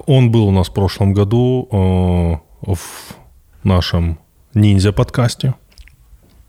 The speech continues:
Я надеюсь, вы его все послушали. Если вы его не послушаете, отыщите его. Он есть на всех аудиоплощадках. У нас в гостях, э, Михаил Сергачёв, отличный парень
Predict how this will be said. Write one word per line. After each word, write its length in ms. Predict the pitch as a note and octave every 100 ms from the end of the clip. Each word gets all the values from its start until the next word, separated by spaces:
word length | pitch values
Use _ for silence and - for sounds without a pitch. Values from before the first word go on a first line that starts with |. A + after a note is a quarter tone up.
| - F#2
Я 160 | F#2+
надеюсь, 340 | F#2 F2+ E2+ G2
вы 120 | F2+
его 120 | E2+
все 220 | - F#2
послушали. 600 | F2 F2 F#2+ G2 - A2
Если 360 | F2 G2+ F2+ F#2+
вы 80 | F2+
его 100 | F2+
не 160 | F2
послушаете, 720 | E2 E2+ - F2 - E2+ - - -
отыщите 760 | G2+ - F2 - - F#2 -
его. 280 | G#2+ G#2+ G#2+
Он 200 | G2 G2
есть 200 | F#2 E2+
на 80 | F#2
всех 360 | - F2+ E2+ - -
аудиоплощадках. 1160 | A#2+ A#2+ A2+ G#2 F#2+ G2+ - - G2 - C#3 - - - - - - - -
У 60 | A2
нас 160 | G#2
в 20 |
гостях, 600 | G2 F#2+ - G2+ G2 - - _
э, 420 | G#2+ F#2+ F2+ F2 F2+
Михаил 440 | G#2 F#2 G#2+ F#2+
Сергачёв, 600 | - F2+ F#2 - G2+ A2 - - - - - _
отличный 580 | - F2+ A2+ A#2 - A2+
парень 520 | F#2+ G2 F#2 F#2+ G#2